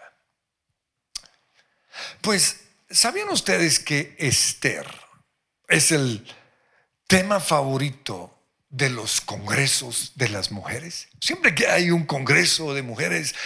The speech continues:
les aseguro que uno de los temas va a ser Esther, una mujer tremendamente admirada. Pero ¿sabían ustedes que si Esther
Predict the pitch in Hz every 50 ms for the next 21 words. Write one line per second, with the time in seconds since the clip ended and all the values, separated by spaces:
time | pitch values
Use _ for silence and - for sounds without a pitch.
0 | - - - 151 175 185 190 196 196 - 190 180 147 - 170 165 160 202 220 220
1 | 214 202 170 135 151 151 127 - - - - - - - - _ - 262 254 254
2 | 269 269 262 254 247 240 220 208 190 180 170 175 160 - - - - - 190 170
3 | 147 131 131 131 - 170 147 - - 165 151 139 156 180 - - _ _ - -
4 | _ _ _ - - 123 - - - - - 117 - - - - _ _ _ _
5 | _ _ _ _ _ _ _ _ _ - 160 190 185 175 175 160 143 175 185 185
6 | 180 - - - - 165 165 160 175 190 190 185 180 180 190 185 170 - 170 156
7 | 139 143 139 135 127 127 117 107 98 - - - _ _ _ _ _ _ _ _
8 | _ _ _ - _ _ - - 202 202 214 202 - - 185 208 302 403 415 415
9 | 330 - - 339 311 240 - 151 131 - - - 120 117 - - - 123 104 -
10 | - - - _ _ _ _ _ _ - - 120 117 113 - - - - - 165
11 | 190 202 156 113